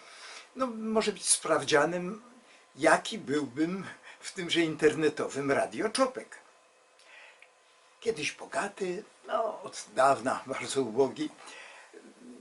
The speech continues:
częściej zły niż dobry. Po tych osiemdziesięciu ośmiu latach sporo także wiem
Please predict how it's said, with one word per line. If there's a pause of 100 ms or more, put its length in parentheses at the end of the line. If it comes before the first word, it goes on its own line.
(140)
częściej
zły
niż
dobry. (1900)
Po
tych
osiemdziesięciu
ośmiu
latach (560)
sporo
także
wiem